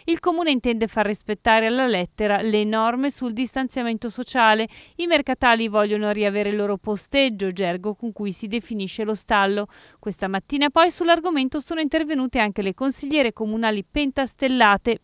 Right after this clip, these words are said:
Pedroli e Ragazzini hanno condannato quanto deciso la scorsa settimana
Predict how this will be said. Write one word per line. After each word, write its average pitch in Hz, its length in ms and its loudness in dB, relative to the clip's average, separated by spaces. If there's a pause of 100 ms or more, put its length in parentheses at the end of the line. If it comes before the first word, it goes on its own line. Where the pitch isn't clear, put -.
Pedroli 247 420 4
e 208 60 4
Ragazzini 208 580 -2
hanno 220 220 -4
condannato 214 680 -6
quanto 240 400 -4
deciso 233 440 -6
la 233 80 -2
scorsa 247 400 -6
settimana 208 640 -4